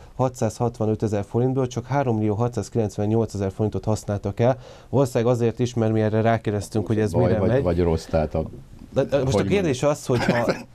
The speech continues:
Speaker 1: ez alap-, mi alapján lett betervezve a tizenkét millió, hogyha abból csak huszonkilenc százalék lett felhasználva, de akkor tovább megyek, szakértői díjakat is folyamatosan kérdeztük,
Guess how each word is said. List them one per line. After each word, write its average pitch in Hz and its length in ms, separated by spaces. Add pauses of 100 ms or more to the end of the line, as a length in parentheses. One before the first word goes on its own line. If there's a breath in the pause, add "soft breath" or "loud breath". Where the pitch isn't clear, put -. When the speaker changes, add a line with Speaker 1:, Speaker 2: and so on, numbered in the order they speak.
(120)
Speaker 1:
ez 170 180
alap-, 156 320
mi 147 180
alapján 127 380
lett 110 180
betervezve 107 560
a 90 40
tizenkét 117 580
millió, 127 280
hogyha 110 320
abból 120 240
csak 113 200
huszonkilenc 107 840
százalék 104 420
lett 107 160
felhasználva, 107 720 (260 loud breath)
de - 80
akkor 117 220
tovább 135 280
megyek, 127 220
szakértői 117 560
díjakat 107 440
is 110 140
folyamatosan 107 580
kérdeztük, 117 600